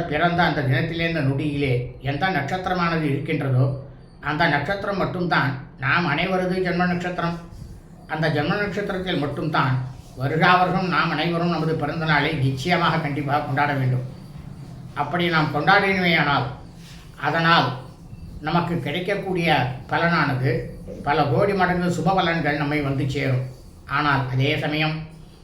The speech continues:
நாம் பிறந்த ஆங்கில தேதியிலோ தமிழ் தேதியிலோ எக்காலத்திலும் வருஷா வருஷம் நாம் நமது பிறந்த நாளை நிச்சயமாக கண்டிப்பாக கொண்டாடக்கூடாது. அதையும் மீறி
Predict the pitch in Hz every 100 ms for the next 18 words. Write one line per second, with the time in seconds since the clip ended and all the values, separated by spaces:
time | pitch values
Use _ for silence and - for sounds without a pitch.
0 | - - - - 151 165 156 175 196 190
1 | 170 180 190 185 180 175 185 180 151 170
2 | - 156 151 143 127 - - - 131 131
3 | 160 180 175 170 147 - - 131 131 170
4 | 175 170 - 180 147 143 156 151 151 147
5 | 127 156 151 139 135 143 123 127 127 170
6 | 160 151 156 135 139 147 131 127 135 135
7 | 139 135 143 143 135 123 - - - -
8 | - - - - - - - - - -
9 | - - - - 147 185 208 208 202